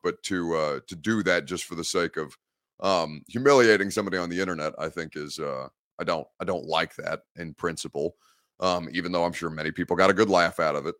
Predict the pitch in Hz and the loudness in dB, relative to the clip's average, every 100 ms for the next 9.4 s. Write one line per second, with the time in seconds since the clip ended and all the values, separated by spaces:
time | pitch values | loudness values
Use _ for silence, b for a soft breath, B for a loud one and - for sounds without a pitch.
0 | _ _ _ - - 117 110 107 - - | _ _ _ -8 8 10 12 10 6 -4
1 | 135 101 123 113 - 107 107 98 92 90 | -4 0 0 0 0 2 4 6 6 4
2 | - - - - - 90 - 123 104 - | 0 -8 -10 -8 -10 -10 -4 -2 -2 -2
3 | 104 95 90 _ _ _ _ _ - 110 | 0 0 -2 _ _ _ _ _ 2 6
4 | 104 92 80 76 73 _ _ - - - | 6 4 0 -8 -16 _ _ -20 -18 -18
5 | 78 - - 76 73 76 73 76 73 76 | -16 -16 -12 -10 -8 -6 -6 -8 -8 -8
6 | 76 92 101 92 90 - 78 67 98 113 | -4 -2 2 2 2 -2 -8 -4 2 6
7 | 113 113 101 b b b b b 104 110 | 8 8 6 b b b b b 2 6
8 | 107 101 - 101 80 73 78 - 90 92 | 6 4 2 2 4 -2 -6 -4 -2 -2
9 | 87 - 90 76 | -4 -2 -2 -2